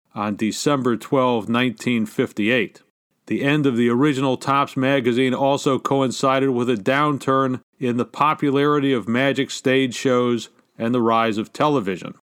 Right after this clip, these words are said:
Still, the magazine was resurrected as The New Tops, edited by Neil Foster, in January nineteen sixty-one.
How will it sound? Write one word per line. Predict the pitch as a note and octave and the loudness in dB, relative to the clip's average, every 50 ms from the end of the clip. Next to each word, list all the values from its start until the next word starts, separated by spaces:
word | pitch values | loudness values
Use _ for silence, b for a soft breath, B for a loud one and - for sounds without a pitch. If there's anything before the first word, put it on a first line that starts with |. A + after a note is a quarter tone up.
| _ _ _ | _ _ _
Still, | - - - - - F3+ G3 G#3+ G#3+ G3 | -18 -16 -6 0 2 2 4 4 2 2
the | E3 C3+ | 2 2
magazine | C3+ D3+ F3 F#3+ D#3+ D3 C3+ B2+ D#3+ F#3 F#3+ D#3+ | 2 2 2 2 2 0 0 2 2 2 2 2
was | C#3+ C3 G#2 A#2 | 2 2 2 2
resurrected | B2+ D#3 F#3 E3 C3+ D#3 D3+ E3 F3 E3 - F#3 E3+ - | 2 2 2 2 0 2 2 2 2 0 0 -2 -2 0
as | - D#3+ D3+ D#3 D3+ - | 0 0 0 0 0 0
The | - D#3+ | 0 0
New | D3+ D#3+ A3 B3+ A3 | 2 2 2 2 2
Tops, | - - C3 G#2+ F2+ E2 - - - - - _ _ _ _ - | 0 0 0 0 0 -2 -6 -12 -20 -20 -20 _ _ _ _ -4
edited | - C3 C#3 E3 D3+ D3+ D3 B2 | -2 0 2 2 2 2 0 0
by | A2 B2 A2+ A2+ | 0 0 0 2
Neil | A#2+ C#3 D#3+ E3+ E3+ | 2 2 2 2 0
Foster, | - - - F#3+ F#3 F3 D3 - - - - - - _ _ _ _ _ _ _ - | 0 0 0 2 2 2 0 -2 -6 -8 -8 -10 -12 _ _ _ _ _ _ _ -14
in | G2+ F#2+ F#2+ | -10 -10 -8
January | F2+ - A#2 A#2+ C3 C#3 C#3 C3 C3+ C3+ C3+ C3+ B2 | -4 -2 0 0 2 2 2 2 2 2 2 0 0
nineteen | A#2+ A#2 B2+ B2 - - A#2 A2+ A2 | 0 0 -2 -2 -2 -2 -4 -2 -2
sixty-one. | G#2 - C#3 A#2+ - - A#2+ A2+ G#2+ C3+ D3 C3+ A#2 - - | -4 -4 -6 -6 -4 -2 -2 0 0 2 2 0 0 -2 -6